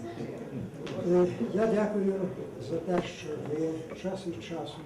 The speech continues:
купаєте нас у цій красі, що ви купаєте нас в цих кольорах, ну, всьому тому, що ми бачимо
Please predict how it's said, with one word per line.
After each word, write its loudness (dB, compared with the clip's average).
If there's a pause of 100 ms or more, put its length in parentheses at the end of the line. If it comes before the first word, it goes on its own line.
(840)
купаєте 4
нас -6 (400)
у -10
цій 4
красі, -6 (1200)
що -6
ви 6 (440)
купаєте 4
нас 4
в -10
цих 2
кольорах, 0 (320)
ну, 4 (480)
всьому 4
тому, 0 (280)
що 0
ми 2 (480)
бачимо 2